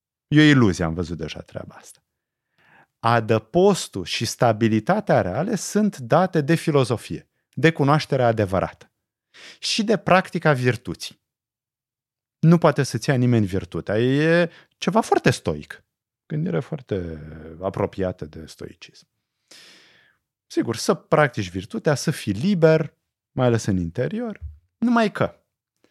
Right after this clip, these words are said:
aici apare o problemă, pentru că până acum ce scrie Boețiu putea fi scris și de un păgân, de un filozof păgân, fără probleme. Numai că apare următoarea dificultate.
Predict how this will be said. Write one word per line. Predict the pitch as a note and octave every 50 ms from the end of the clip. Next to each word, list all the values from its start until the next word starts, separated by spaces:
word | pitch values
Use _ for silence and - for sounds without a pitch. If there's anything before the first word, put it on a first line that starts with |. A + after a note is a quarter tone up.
| _ _ _ _ _
aici | - G#3+ G#3 -
apare | G#3+ G3+ G#3 G#3 G3
o | F#3
problemă, | E3 F3+ F3 F3 F3+ E3+ D3+
pentru | - D#3+ D3 C#3 -
că | D#3 B2+
până | - - A3 A3+ A3+
acum | G3 D3 - - - A2+ A#2+ D#3 E3+
ce | E3+ - - D3+ D3+ D#3 D#3 D3+ D3 C3
scrie | A2+ - - - D3 C#3 C#3
Boețiu | A#2+ G#2+ G2 F#2 F2 D#2+ - - - - - _ _ _ _
putea | _ - - G#4+ F4
fi | - F#3
scris | D#3+ - - - - G#3
și | - - G#3
de | F3 F#3
un | F#3 F#3 F#3 F3
păgân, | E3+ - F3 D3+ A2+ G2+ E2+ C#2+ E2+
de | G2+
un | A#2 A2
filozof | - A2+ A2 G2+ C3+ A#2+ -
păgân, | - A2 B2+ C#3+ E3 C#3+
fără | - - C3 A#2+
probleme. | A#2 - G#2 F2 D#2+ D#2+ - - _ _ _ _ _ _ _ _ _ - - - - - - - - _ _ _
Numai | - B3+ - - -
că | - G#3+
apare | - - - G#3 G3+ G3+
următoarea | G3 F#3 F#3 F#3 F3 - F#3 F#3 F3+
dificultate. | E3+ E3+ - - D#3 - D3+ C#3 - - A2+ F2 - - -